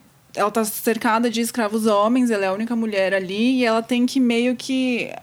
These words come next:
aprender essas relações com a comunidade quando ela se muda, quando ela foge e se muda pra, pra casa da sogra, né? Que é a Baby Suggs. Então, é,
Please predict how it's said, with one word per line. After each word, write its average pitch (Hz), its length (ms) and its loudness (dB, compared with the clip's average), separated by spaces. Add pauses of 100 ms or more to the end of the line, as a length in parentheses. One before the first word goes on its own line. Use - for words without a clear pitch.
aprender 226 480 0
essas 247 280 0
relações 233 800 0
com 247 140 0
a 240 80 2
comunidade 226 840 0
quando 233 220 -2
ela 226 180 0
se 247 180 -2
muda, 220 460 0
quando 185 140 -6
ela 185 100 -4
foge 196 480 -4
e 214 160 -10
se 214 180 -10
muda 196 380 -8
pra, 202 400 -4 (380)
pra 208 120 -2
casa 208 240 -4
da 202 140 -2
sogra, 190 460 0
né? 175 160 -2
Que 180 120 -8
é 175 40 -2
a 180 40 -2
Baby 175 280 -4
Suggs. 180 420 -4
Então, 190 520 -4 (760)
é, 156 360 -6